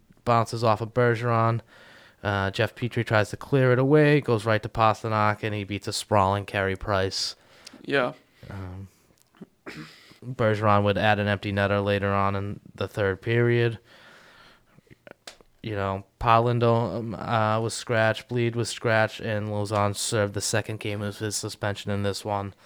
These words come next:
Speaker 2: Yeah.
Speaker 1: Uh, I always like a good Boston win over Montreal. I
Speaker 2: Of course,
Speaker 1: believe
Speaker 2: this
Speaker 1: that
Speaker 2: was a really good game for the Bruins.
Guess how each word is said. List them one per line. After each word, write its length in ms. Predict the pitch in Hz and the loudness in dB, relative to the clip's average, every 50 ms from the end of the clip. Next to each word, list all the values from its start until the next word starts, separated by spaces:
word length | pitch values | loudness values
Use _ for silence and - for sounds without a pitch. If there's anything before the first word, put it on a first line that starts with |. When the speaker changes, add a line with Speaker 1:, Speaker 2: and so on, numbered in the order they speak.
| - - - - - - - | -20 -20 -20 -20 -20 -18 -8
Speaker 2:
Yeah. 240 | 165 147 135 120 117 | 0 4 6 6 4
Speaker 1:
Uh, 40 | - - | 4 4
I 160 | - 127 135 139 | 4 6 6 6
always 260 | 139 135 135 123 113 | 6 6 6 4 4
like 220 | 120 117 120 117 | 2 0 0 -2
a 80 | 120 113 | -4 -8
good 300 | 110 117 117 104 104 104 _ _ _ | -4 -2 -4 -4 -4 -8 _ _ _
Boston 400 | - 120 104 101 101 - - 113 | 0 2 2 2 0 -2 -6 -4
win 160 | 110 107 107 104 | -2 -2 -2 -2
over 240 | 104 101 101 101 | -2 -2 -2 -2
Montreal. 640 | 101 104 104 101 - - 117 110 104 101 104 104 101 - | 0 0 -2 -2 -2 -4 -4 -2 0 0 0 0 0 -2
I 40 | - | -6
Speaker 2:
Of 120 | 107 101 - | -8 -2 4
course, 340 | 160 156 143 135 135 - | 6 6 6 6 4 0
Speaker 1:
believe 160 | - - 156 - | 0 2 2 2
Speaker 2:
this 100 | 180 170 | 4 4
Speaker 1:
that 40 | |
Speaker 2:
was 80 | 156 147 | 6 6
a 40 | 143 | 8
really 220 | 139 147 151 143 | 8 8 8 8
good 160 | 135 139 135 | 6 2 0
game 220 | 131 135 139 135 127 | 0 -2 -2 -4 -6
for 80 | - | -8
the 80 | 135 131 | -10 -10
Bruins. 500 | 110 127 123 123 123 123 123 123 - | -6 -6 -6 -6 -6 -6 -8 -8 -10